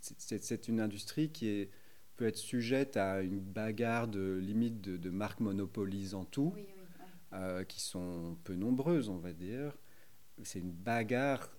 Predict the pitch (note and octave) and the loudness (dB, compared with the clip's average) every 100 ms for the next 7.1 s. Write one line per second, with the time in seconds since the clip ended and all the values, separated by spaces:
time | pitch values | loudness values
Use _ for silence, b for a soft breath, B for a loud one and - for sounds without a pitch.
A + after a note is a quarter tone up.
0 | - - - - - - G#2 - A2+ G#2 | -14 -14 -8 -6 -6 -6 -6 -2 -2 -2
1 | G2+ - G2 F#2+ F#2+ - D3 D3+ G#2+ A2 | -2 -2 -2 0 -2 0 2 2 2 2
2 | A#2 - - A#2 A2+ G#2+ - - C3 A#2+ | 0 -4 0 2 2 -2 -4 -2 0 0
3 | - A2+ A2+ G#2+ - G2+ A2 C3 - - | 2 2 4 2 -2 -4 -2 -2 -4 -6
4 | - G#2 G#2 G#2+ G2+ F#2+ - - A#2 - | -2 -2 -2 -2 -2 -4 -4 0 0 0
5 | - F#2+ - - F#2+ E2+ E2 F#2+ A#2 C3 | -4 -2 -2 -6 -6 -6 -6 0 4 4
6 | C3+ G#2+ F2+ F2+ E2+ G#2+ B2+ C3+ B2 G2+ | 4 2 0 -2 -2 2 4 4 2 0
7 | F#2+ | -2